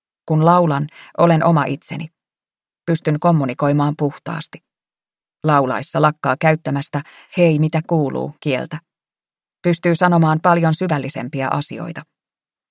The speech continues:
Laulaminen vie minut mystiseen paikkaan, missä kielellä ei ole enää väliä ja missä kaikki on mahdollista. Halusin vain päästä pois arkimaailmasta tuohon maailmaan, jossa voisin ilmaista itseäni ajattelematta mitään.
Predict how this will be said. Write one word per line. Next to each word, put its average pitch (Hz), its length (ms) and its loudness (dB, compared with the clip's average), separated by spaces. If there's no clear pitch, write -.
Laulaminen 180 560 4
vie 175 160 2
minut 165 280 2
mystiseen 147 560 -6
paikkaan, 147 540 -4
missä 156 280 0
kielellä 151 420 2
ei 151 220 2
ole 160 220 2
enää 156 280 0
väliä 147 340 -2
ja 160 80 -2
missä 151 260 -2
kaikki 151 340 -2
on 135 140 -4
mahdollista. 156 680 -8
Halusin 156 380 0
vain 156 240 2
päästä 165 300 0
pois 175 260 4
arkimaailmasta 139 920 -4
tuohon 160 320 2
maailmaan, 139 640 -4
jossa 156 240 0
voisin 160 320 2
ilmaista 156 500 0
itseäni 147 540 -2
ajattelematta 147 720 -2
mitään. 147 460 -4